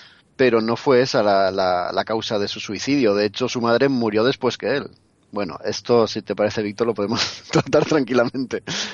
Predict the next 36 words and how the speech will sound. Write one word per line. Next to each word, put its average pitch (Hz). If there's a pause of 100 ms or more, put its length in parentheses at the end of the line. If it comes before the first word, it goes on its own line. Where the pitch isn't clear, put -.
en 117
ese 117
especial. 92 (240)
Pero 117
antes 156
de 160
empezar 139
con, 117
con 117
esta 123
novela, 123
yo 117
os 110
quería, 120
por 107
favor, 104
que 98
dijerais 120
una 113
frase 117
que 110
os 98
he 110
pasado 107
por 104
el 98
chat 104
interno. 104 (460)
Tenéis 123
que 151
repetir 139
estas 123
palabras. 92 (140)
Kanama 139
ka 139 (180)
lajerama. 98